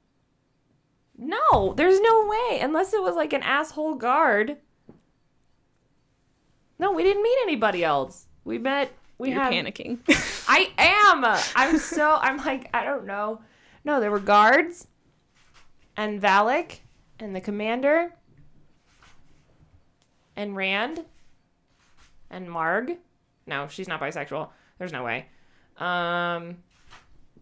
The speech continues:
Speaker 1: there's, yeah, May and Kara.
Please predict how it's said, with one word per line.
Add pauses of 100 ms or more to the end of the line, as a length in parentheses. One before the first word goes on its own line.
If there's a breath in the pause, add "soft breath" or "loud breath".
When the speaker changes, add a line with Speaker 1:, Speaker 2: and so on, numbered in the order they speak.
(3750)
Speaker 1:
there's,
yeah,
May
and
Kara.